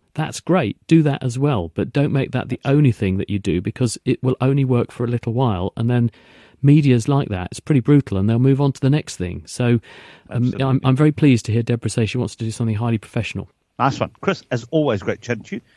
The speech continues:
Speaker 2: You must have a fabulous weekend with the family, and we'll chat to you next week.
Speaker 1: I'm looking forward to it, Keno. Have a great weekend, everyone. See you soon.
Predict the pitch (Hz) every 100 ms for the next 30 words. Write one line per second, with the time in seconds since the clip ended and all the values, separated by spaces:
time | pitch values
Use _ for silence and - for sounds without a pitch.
0 | _ 127 - 135 123 _ 214 170 165 156
1 | 175 170 160 175 - - 147 147 180 -
2 | 156 170 170 175 160 170 185 - 190 -
3 | 196 196 - 127 135 151 147 135 123 107
4 | 135 127 151 143 - 160 127 151 - 139
5 | 127 120 120 123 156 - 135